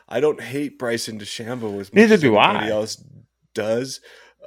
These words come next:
Speaker 1: I, I do kinda think that once all this started, he has not helped his villain situation. Being, uh,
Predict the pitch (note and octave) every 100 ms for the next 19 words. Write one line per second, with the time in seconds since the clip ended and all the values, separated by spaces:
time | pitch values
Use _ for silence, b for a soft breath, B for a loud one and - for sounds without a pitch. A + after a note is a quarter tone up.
0 | - D2+ - A2+ A#2+ C#3 C#3 C#3 A#2 G#2
1 | A2+ G#2+ G2 G#2+ - G#2+ G#2+ A2 A2 A2
2 | - - G2+ G2+ A2 A2 G2+ G2+ G#2+ A2
3 | G#2+ G#2 - G#2+ F#2+ G2+ G2+ G#2 G2 G#2
4 | G2+ - G2 F2+ - G2 A2+ A#2+ B2 A#2
5 | B2 B2+ B2+ C#3 C#3 _ b b b b
6 | b b b _ _ _ _ B2 B2 A#2+
7 | A2+ A2 - - A2+ G2